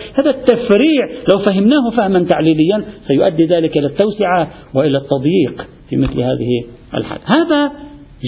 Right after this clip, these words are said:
جانب من التعليل. إذا أخذت "لا تخضعن بالقول" وربطت بما بعده، طيب إذا أخذت "فلا تخضعن في القول" وربطت بما قبله، ما هو الآية ماذا قالت؟ قالت:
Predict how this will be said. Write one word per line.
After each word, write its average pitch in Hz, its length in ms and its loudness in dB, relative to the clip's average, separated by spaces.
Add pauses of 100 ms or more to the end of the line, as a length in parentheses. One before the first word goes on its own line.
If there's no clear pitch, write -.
جانب 202 280 2
من 139 220 2
التعليل. 123 580 -2 (540)
إذا 151 100 2
أخذت 170 600 -2 (420)
"لا 185 180 2
تخضعن 190 440 -2
بالقول" 170 420 0
وربطت 185 440 2
بما 151 200 0
بعده، 107 320 -2 (520)
طيب 160 100 2
إذا 208 180 2
أخذت 269 360 0
"فلا 233 160 2
تخضعن 233 460 0
في - 60 -6
القول" 233 300 0
وربطت 214 400 0
بما 226 180 2
قبله، 143 460 0 (1800)
ما 101 80 -8
هو 135 160 2
الآية 165 300 0
ماذا 175 240 0
قالت؟ 147 420 0 (720)
قالت: 160 580 0